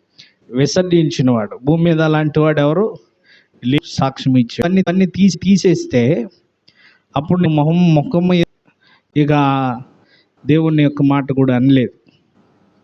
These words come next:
అయిపోయింది. ఇక వాడు వెళ్ళిపోయాడు, అపవాది వాడు వెళ్ళిపోయాడు. రెండోసారి మరలా దేవుడి సన్నిధిలోకి వెళ్ళినప్పుడు మరలా దేవుడు చెప్పాడు, మరలా సాక్ష్యం ఇచ్చాడు.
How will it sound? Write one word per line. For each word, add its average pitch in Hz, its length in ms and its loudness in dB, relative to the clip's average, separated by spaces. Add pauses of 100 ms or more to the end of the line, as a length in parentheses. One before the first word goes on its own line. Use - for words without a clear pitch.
అయిపోయింది. 131 500 -2 (840)
ఇక 170 120 0
వాడు 196 240 0
వెళ్ళిపోయాడు, 185 460 2
అపవాది 139 480 -2 (520)
వాడు 135 260 0 (840)
వెళ్ళిపోయాడు. 120 580 -2
రెండోసారి 214 640 0
మరలా 196 440 0
దేవుడి 185 340 2
సన్నిధిలోకి 180 600 0
వెళ్ళినప్పుడు 175 540 0
మరలా 175 360 0
దేవుడు 170 300 4
చెప్పాడు, 135 440 -2
మరలా 135 300 0
సాక్ష్యం 127 440 -4
ఇచ్చాడు. - 340 -10